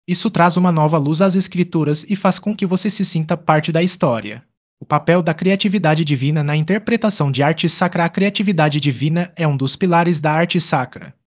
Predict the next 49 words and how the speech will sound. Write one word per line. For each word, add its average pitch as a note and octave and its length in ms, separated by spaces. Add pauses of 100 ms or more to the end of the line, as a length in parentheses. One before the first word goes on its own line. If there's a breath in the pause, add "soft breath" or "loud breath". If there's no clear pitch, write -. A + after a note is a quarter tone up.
(180)
Deus, E3 460
o F#3 60
maior E3+ 320
artista E3+ 420
de C#3 100
todos, C#3 380
nos D#3+ 220
deu G3 340
a F#3 140
habilidade D#3 480
de D3+ 100
criar D#3 460
e F3+ 40
expressar. D#3+ 760 (300)
Ao B2 120
estudar D3 320
Êxodo D3 340
trinta D#3 340
e F3+ 40
cinco, F3+ 320
trinta D#3 400
menos D3 340
trinta F3 360
e F3 80
cinco, - 420 (260)
você F#3+ 220
percebe G3 480
que F#3 100
a F#3 60
criatividade F3 720
não F#3+ 220
é F#3 100
apenas D#3 400
um E3+ 100
dom, C3 240 (260 soft breath)
mas D#3 220
uma F#3 160
responsabilidade. F3 1200 (360)
Aqui D#3 240
estão G3+ 300
algumas F3 380
maneiras D3+ 400
de D#3 100
como F#3+ 220
a F3+ 40
criatividade F#3 640
divina D3+ 420
se G3 120
destaca. D#3+ 640